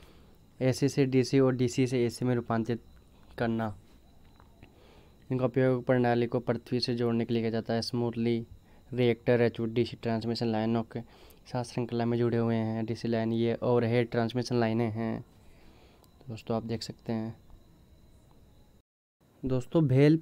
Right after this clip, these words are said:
plays key role in implementing U H V D सी transmission link। इनमें बत-, इसमें बताया गया है कि इस थाई रिएक्टर valve का उपयोग रायगढ़ में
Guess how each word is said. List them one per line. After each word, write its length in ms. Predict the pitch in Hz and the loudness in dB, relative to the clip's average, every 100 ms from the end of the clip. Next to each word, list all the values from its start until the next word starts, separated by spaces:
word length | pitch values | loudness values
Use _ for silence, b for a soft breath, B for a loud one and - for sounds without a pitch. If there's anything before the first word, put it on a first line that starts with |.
| 143 | 6
plays 320 | 131 147 147 | 8 6 4
key 280 | 143 139 127 | 4 4 6
role 200 | 123 127 | 2 2
in 260 | 131 135 | 0 0
implementing 1080 | 135 110 117 120 117 113 127 143 190 214 135 | -2 -2 -2 0 -2 -2 0 2 2 0 0
U 180 | 127 139 135 | 0 0 2
H 220 | 131 127 | 0 2
V 80 | 123 | 0
D 120 | 123 | 0
सी 140 | - | -4
transmission 500 | - 127 127 120 131 117 | 0 0 2 0 -2 -2
link। 180 | 113 113 - b b b b b b - - 139 - | -2 -6 -12 b b b b b b -20 -18 -18 -6
इनमें 280 | 143 143 147 | 0 2 4
बत-, 180 | 135 - | 2 0
इसमें 240 | 139 175 | -2 2
बताया 280 | 160 131 143 | 2 4 4
गया 280 | 143 143 143 | 4 4 4
है 160 | 143 151 | 4 2
कि 260 | 160 180 - b b - - | 2 0 -2 b b -18 2
इस 280 | 165 170 - | 2 2 4
थाई 160 | 156 151 | 6 6
रिएक्टर 360 | 147 135 160 | 4 4 4
valve 360 | 151 131 127 127 | 6 8 8 4
का 180 | 139 131 | 4 4
उपयोग 440 | 123 127 143 139 | 6 4 6 6
रायगढ़ 440 | 123 120 123 135 | 8 6 6 6
में 380 | 139 139 143 165 | 6 6 6 2